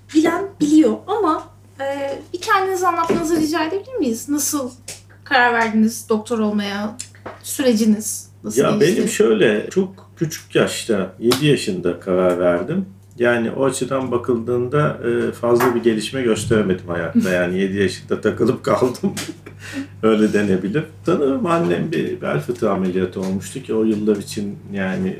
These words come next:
Speaker 2: bel fıtığı ameliyatı yenice bir şeydi nispeten.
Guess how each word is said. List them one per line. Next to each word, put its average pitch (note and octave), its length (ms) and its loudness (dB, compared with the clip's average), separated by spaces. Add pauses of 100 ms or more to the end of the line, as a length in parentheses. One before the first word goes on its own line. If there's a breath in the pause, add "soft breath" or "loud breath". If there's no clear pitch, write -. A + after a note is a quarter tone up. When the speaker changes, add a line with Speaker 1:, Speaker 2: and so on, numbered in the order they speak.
Speaker 2:
bel F#2 180 -4
fıtığı - 320 -6
ameliyatı F2+ 440 0
yenice G2 460 0
bir - 60 -12
şeydi - 380 -6
nispeten. C3 600 -6